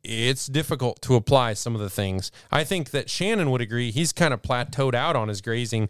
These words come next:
for a moment. We've tried some of the Ian Innes stuff, and I can't tell you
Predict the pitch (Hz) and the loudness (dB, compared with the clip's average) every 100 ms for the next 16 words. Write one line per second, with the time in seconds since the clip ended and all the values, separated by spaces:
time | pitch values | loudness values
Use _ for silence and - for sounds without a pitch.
0 | - - 131 110 120 120 98 - - 151 | -4 2 4 6 4 0 -4 -12 2 4
1 | 175 196 180 180 165 120 131 143 131 165 | 6 4 0 0 -4 -4 0 0 2 0
2 | - - 160 - 123 156 - 151 - 156 | -2 0 0 0 -4 -4 -6 -8 -4 0
3 | 165 139 131 127 | 0 0 -2 -2